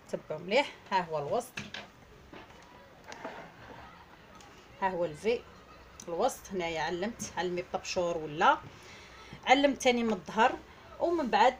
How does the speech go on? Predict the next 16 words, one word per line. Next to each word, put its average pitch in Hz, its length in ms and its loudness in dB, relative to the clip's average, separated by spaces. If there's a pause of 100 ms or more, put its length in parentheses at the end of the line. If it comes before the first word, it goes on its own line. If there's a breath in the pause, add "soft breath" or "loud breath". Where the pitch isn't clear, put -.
تبدي، 226 680 -2
آه، 226 200 2
تلصقي، 233 680 2
آه، 196 960 2 (1200)
الصدر 247 280 4
والظهر 208 580 0
مع 226 300 2
بعض. 277 320 6 (760 loud breath)
او 294 140 10
تاني 262 340 4
لما 240 200 4
لصقتيش - 540 -4
تاني 233 240 2
تنجمي 220 340 0
تخليهم 220 600 2
وحدهم، 208 640 2